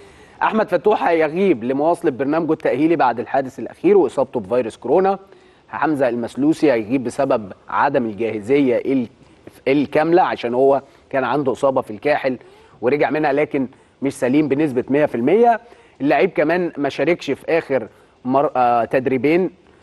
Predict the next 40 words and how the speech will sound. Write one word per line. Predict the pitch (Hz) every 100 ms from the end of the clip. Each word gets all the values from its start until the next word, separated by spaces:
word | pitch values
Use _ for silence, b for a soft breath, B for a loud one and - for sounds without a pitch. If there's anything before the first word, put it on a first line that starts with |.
| b 120
من | 123
بعد | 139 151 123 123
إصابته | 113 120 156 - 127
الطويلة | 113 120 127 147 123
جدًا. | 151 180 180
حازم | - 175 180
إمام | 143 165
كمان | - 139 151 160 B B B - 110
كان | 147 156
بيعاني | 135 110 147 151
من | 123
شد | - 147 127 123
في | 139 143
العضلة | 123 107 139 135 127 120
الخلفية | 107 - 107 - 151 160 156 143 _ _ _ _ _ _ _ -
اللي | 156 143
اتعرض | 107 147 139 104
ليه | 135
في | 139 135
ماتش | 135 -
ودي | 120 135 117
أمام | 113 135 123
مصرية | - 139
للاتصالات، | 131 - 117 143 175 - B B
ولكن | 117 131 147 143 143 127
لسه | 131 - 143 135 - B B
ما | 120
اكتملش | 139 - 117 120 139 - 107
شفائه. | - 104 139 143
نتمنى | 120 110 107
لهم | 120 127 117 - -
هم | 113 123
التلاتة | - 107 117 117
إن | 107
شاء | - 107
الله | 104 110
الشفاء | - - - 104
العاجل | 98 110 110 104
ويرجعوا | 92 113 101 104
بألف | 90 104 101 -